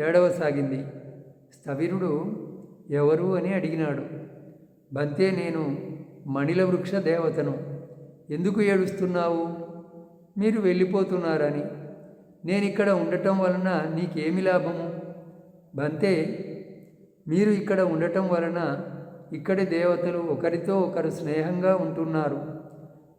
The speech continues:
మీరు వెళ్ళిన తర్వాత కలహిస్తారు, తిట్టుకుంటారు." స్థవిరుడు ఇలా అన్నాడు, "ఒకవేళ నేను ఇక్కడ ఉండటం వలన మీరంతా సుఖంగా ఉండగలిగితే మంచిది"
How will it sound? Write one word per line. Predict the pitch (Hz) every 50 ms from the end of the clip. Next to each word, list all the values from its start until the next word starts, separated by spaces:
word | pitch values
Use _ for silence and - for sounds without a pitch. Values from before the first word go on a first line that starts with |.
| _ 151
మీరు | 170 196 202 202
వెళ్ళిన | 190 180 165 160 180 190 196 190
తర్వాత | 185 190 180 180 175 175 175 175 - 190 170 151 151 - - - - - - - - - - -
కలహిస్తారు, | 156 160 170 190 190 175 - - 185 - 180 160 160 160 156 147 - - -
తిట్టుకుంటారు." | 165 160 160 185 - 196 175 156 156 160 151 147 147 143 147 - - - - - - - - - - - - - _ _ _ _ _ _ _ _ _ _ _ - -
స్థవిరుడు | - 160 160 175 196 202 202 190
ఇలా | 190 185 180 165 165
అన్నాడు, | 160 156 151 147 143 143 139 143 143 - - - - - - - - - -
"ఒకవేళ | 151 143 190 190 202 208 214 208 208 202
నేను | 196 190 185 185 185 185
ఇక్కడ | 185 180 - 180 180 180
ఉండటం | 175 160 156 - 165 165 170 180 180 180
వలన | 170 165 165 170 190 226 262 - - - - - - - - - - - - -
మీరంతా | 147 175 202 208 196 190 185 196 190 - 208 208
సుఖంగా | 196 202 202 180 - 185 190 190 190 196 190
ఉండగలిగితే | 180 175 180 175 165 165 165 160 165 170 - - 202 208
మంచిది" | 190 151 151 147 151 147 - 180 160 147 139 - - - - -